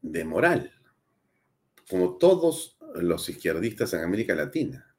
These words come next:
Se han encontrado en el Perú con una sociedad que repudia a la izquierda,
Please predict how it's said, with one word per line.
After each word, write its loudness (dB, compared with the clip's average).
Se 0
han 6
encontrado 4
en 4
el -2
Perú 2
con 2
una 2
sociedad 0
que 0
repudia 2
a -2
la -2
izquierda, -6